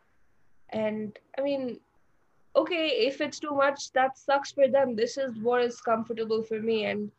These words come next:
you know, if they're good friends, they'll deal with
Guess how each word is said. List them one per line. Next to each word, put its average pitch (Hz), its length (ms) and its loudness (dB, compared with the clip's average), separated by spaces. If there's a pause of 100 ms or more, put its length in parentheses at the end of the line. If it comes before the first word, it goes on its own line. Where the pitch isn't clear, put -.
(280)
you 208 100 -6
know, 220 140 -2
if 220 200 -2
they're 220 300 0 (1400)
good 226 240 4
friends, 226 560 -2
they'll 240 520 2 (320)
deal 269 320 -2
with 247 280 4